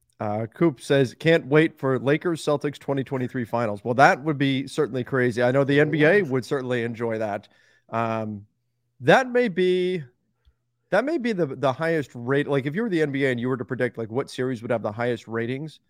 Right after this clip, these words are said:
Speaker 2: Oh,
Speaker 1: like,
Speaker 2: hundred percent.
Speaker 1: Lakers, Lakers Celtics would be it.
Speaker 2: Yeah. Yeah. Lakers Celtics almost with anybody would be way up there just 'cause of the history. But then you talk the star power on both sides, the fact that, um, you know,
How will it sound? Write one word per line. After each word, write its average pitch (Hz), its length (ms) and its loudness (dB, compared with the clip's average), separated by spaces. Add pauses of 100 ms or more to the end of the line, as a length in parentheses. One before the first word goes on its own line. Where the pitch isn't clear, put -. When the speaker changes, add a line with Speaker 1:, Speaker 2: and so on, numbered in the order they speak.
Speaker 2:
Oh, 160 120 0
Speaker 1:
like, 247 100 0
Speaker 2:
hundred 151 240 0
percent. 202 200 0
Speaker 1:
Lakers, 127 220 -8
Lakers 143 360 -4
Celtics 110 340 -8
would 104 140 -12
be 107 140 -10
it. 101 200 -10 (240)
Speaker 2:
Yeah. 110 140 -16 (560)
Yeah. 117 160 -10 (460)
Lakers 247 380 8
Celtics 170 520 2
almost 143 340 -2
with 120 220 -6 (480)
anybody 127 640 0
would 120 280 -10
be 113 280 -16
way 120 320 -8
up 113 180 -14
there 117 180 -8
just 113 220 -12
'cause 110 140 -16
of 101 80 -14
the 92 80 -16
history. 123 420 -6
But 104 280 -16
then 120 120 -10
you 110 140 -10
talk 107 260 -14
the 113 80 -16
star 110 360 -14
power 139 420 -8 (400)
on 156 180 4
both 151 200 10
sides, 147 360 6
the 127 80 -4
fact 127 320 -6
that, 113 300 -10 (320)
um, 113 420 -8 (180)
you 127 100 -4
know, 110 180 -8